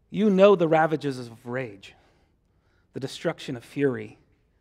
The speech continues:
You have received it. And if you're brave enough to admit it, you've given it. You've given your fair share of it. So when we start to talk about these categories, the angry,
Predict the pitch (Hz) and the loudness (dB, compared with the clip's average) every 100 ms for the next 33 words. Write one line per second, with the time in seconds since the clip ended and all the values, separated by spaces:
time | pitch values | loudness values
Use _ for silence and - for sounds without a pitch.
0 | _ _ _ _ _ 143 139 143 120 131 | _ _ _ _ _ -8 -4 -4 -4 -8
1 | - 127 139 214 _ _ _ _ _ _ | -8 -12 -10 -12 _ _ _ _ _ _
2 | _ _ _ _ _ _ _ _ _ _ | _ _ _ _ _ _ _ _ _ _
3 | - 120 139 139 147 151 160 156 - 156 | -10 -10 -6 -2 2 2 0 -4 -4 -4
4 | 135 143 170 196 - _ _ _ _ 131 | -2 -2 -4 -6 -14 _ _ _ _ -12
5 | 120 151 120 - _ _ _ _ _ _ | -6 -6 -6 -12 _ _ _ _ _ _
6 | _ _ _ _ _ _ _ _ _ _ | _ _ _ _ _ _ _ _ _ _
7 | _ _ _ _ 123 117 156 139 123 117 | _ _ _ _ -14 -8 -4 -2 -4 -6
8 | _ _ _ _ 135 117 - - - 160 | _ _ _ _ -10 -8 -8 -12 -8 -8
9 | - - _ _ _ _ _ _ _ _ | -8 -14 _ _ _ _ _ _ _ _
10 | _ _ _ _ _ _ _ _ - 185 | _ _ _ _ _ _ _ _ -4 -2
11 | 190 185 247 262 190 220 214 196 - 147 | -2 -4 2 2 2 -2 -2 -4 -6 -8
12 | - 185 170 131 117 131 131 - 143 147 | -4 -4 -2 -4 -6 -10 -12 -10 -10 -8
13 | 147 151 | -6 -8